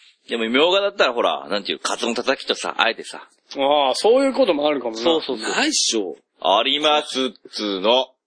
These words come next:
Speaker 3: カツオのたたきにみょうが入ってんの食べたことある？
Speaker 2: あるよ。
Speaker 1: あるよ。ああいうのを、しょ、みょうが？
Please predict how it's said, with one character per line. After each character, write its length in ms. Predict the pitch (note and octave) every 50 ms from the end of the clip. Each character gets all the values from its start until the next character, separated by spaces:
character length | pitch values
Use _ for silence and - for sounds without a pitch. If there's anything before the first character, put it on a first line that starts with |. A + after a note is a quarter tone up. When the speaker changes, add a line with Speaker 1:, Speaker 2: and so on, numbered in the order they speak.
| _ _ -
Speaker 3:
カ 60 | - - C3 C#3
ツ 120 | - - C4
オ 20 | C4
の 60 | C4
た 160 | B3+ A#3+ B3
た 60 | A#3
き 80 | - E3+
に 60 | C3+
み 80 | C3 D#3
ょ 40 | F3
う 40 |
が 60 | F#3+ G3
入 100 | F#3 -
っ 20 |
て 100 | - G#3
ん 40 | G2
の 60 | F#2+
食 180 | - - F#3 E3+
べ 40 | D3+
た 60 | A#2+
こ 80 | G#2 F#2+
と 100 | G2 F#2+
あ 40 |
る？ 160 | F2+ D#2+ - _ _ _ _ _
Speaker 2:
あ 40 | C#3+ D3 E3 D#3
る 180 | C3 A2+ G#2+ _ -
よ。 220 | - A#2 C#3+ G3+ A3
Speaker 1:
あ 20 |
る 120 | F3+ C#3+ B2+
よ。 360 | A#2 A#2 B2+ D3 E3 - _ -
あ 140 | - A#2 C#3+
あ 60 | F3
い 60 | E3+ F3
う 60 | F3+
の 240 | F3+ D#3+ A#2 F#2+ F2+
を、 80 | E2+ D#2 - F2
し 160 | - - -
ょ、 120 | A#2 - _ _ _ _ _ _ _ _ _ _ _ _
み 140 | - G2 G2+
ょ 140 | G#2 G#2+ G2+
う 40 | F#2+
が？ 160 | G#2+ A2